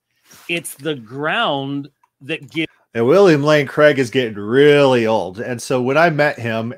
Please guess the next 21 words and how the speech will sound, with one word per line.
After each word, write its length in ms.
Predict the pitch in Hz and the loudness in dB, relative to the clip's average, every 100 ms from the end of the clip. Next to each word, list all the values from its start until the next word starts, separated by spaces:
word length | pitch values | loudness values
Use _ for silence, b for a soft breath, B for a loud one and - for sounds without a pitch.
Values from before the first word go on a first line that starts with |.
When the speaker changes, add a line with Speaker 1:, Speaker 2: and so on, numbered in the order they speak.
| - | -4
Speaker 2:
and 140 | 170 | 0
this 180 | 175 170 | 0 -2
is, 80 | 143 | -2
like, 180 | 123 135 | -2 -2
a 60 | |
couple 320 | 123 139 127 | -2 -2 -2
years 280 | 110 120 120 | -4 -4 -6
ago 320 | 123 101 101 | -8 -8 -6
at, 280 | 101 101 - | -6 -8 -8
uh, 160 | 107 101 | -8 -6
Society 640 | - 113 135 120 120 117 | -8 -6 -2 0 0 -2
of 100 | 107 | -4
Biblical 400 | 117 110 - 98 | -6 -6 -8 -8
Literature, 540 | 110 127 - 107 98 b b b b - | -6 -8 -8 -8 -8 b b b b 0
like, 200 | 139 127 | 0 2
he, 220 | 147 147 - _ _ _ _ _ _ | -2 -4 -6 _ _ _ _ _ _
he's, 220 | 143 143 | -10 -2
like, 200 | 156 143 - | 0 0 -2
all 240 | 139 143 123 | 2 4 4
arthritis-y 920 | 131 120 120 113 135 143 160 165 170 | 0 -2 -4 -2 -2 -6 -6 -4 -4
and 100 | 113 | -4